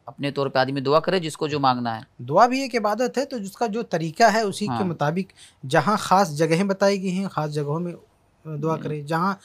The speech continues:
Speaker 2: जिस दुआ में जो तरीका बताया गया है उसी तरीके
Speaker 1: उस
Speaker 2: को
Speaker 1: तरीके को
Speaker 2: अपनाएं।
Speaker 1: अपनाया जाए।
Speaker 2: जिस, किसी दुआ को अगर आम रखा गया है, कोई तरीका है, तो उसको आम ही रखा जाए। ख़ास तरावी के बाद या नमाज के बाद या ईद के बाद हम क्यों उसको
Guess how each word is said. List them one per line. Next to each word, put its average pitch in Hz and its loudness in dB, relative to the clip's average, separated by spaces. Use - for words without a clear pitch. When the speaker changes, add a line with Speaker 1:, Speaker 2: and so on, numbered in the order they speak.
Speaker 2:
जिस 180 0
दुआ 190 2
में 196 0
जो 180 -2
तरीका 165 -2
बताया 180 -2
गया 175 -4
है 196 -6
उसी 165 -12
तरीके 160 -6
Speaker 1:
उस 170 -8
Speaker 2:
को 135 -4
Speaker 1:
तरीके 120 -2
को 127 0
Speaker 2:
अपनाएं। 113 -4
Speaker 1:
अपनाया 107 -12
जाए। 202 -10
Speaker 2:
जिस, 226 -8
किसी 220 -10
दुआ 247 -2
को 247 -6
अगर 233 -2
आम 226 2
रखा 156 -2
गया 135 -6
है, 160 -4
कोई 156 -4
तरीका 131 -4
है, 139 -4
तो 170 -10
उसको 196 -2
आम 233 2
ही 262 0
रखा 156 -2
जाए। 117 -10
ख़ास 214 6
तरावी 190 2
के 190 -2
बाद 185 0
या 170 -2
नमाज 165 -2
के 180 -8
बाद 175 -4
या 151 -2
ईद 170 -6
के 180 -6
बाद 170 -4
हम 170 -4
क्यों 214 -8
उसको 156 -8